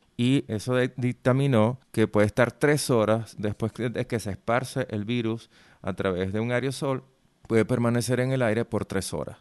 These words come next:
Luego, la caída en las superficies, dependiendo del material donde caiga, pues el virus va, va a estar más activo o no. Por ejemplo,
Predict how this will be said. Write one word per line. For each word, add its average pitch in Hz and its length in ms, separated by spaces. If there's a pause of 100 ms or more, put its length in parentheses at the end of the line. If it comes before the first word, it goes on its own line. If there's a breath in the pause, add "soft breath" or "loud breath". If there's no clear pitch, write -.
Luego, 135 640
la 110 260
caída 113 580
en 98 140
las 98 120
superficies, 101 680
dependiendo 98 640
del 127 140
material 98 640 (100)
donde 98 280
caiga, 95 420 (380 soft breath)
pues 95 180
el 87 140
virus 98 360
va, 92 220 (120)
va 95 60
a 90 40
estar 92 240
más 98 180
activo 90 420
o 87 100
no. 71 180 (400 soft breath)
Por 87 120
ejemplo, 95 520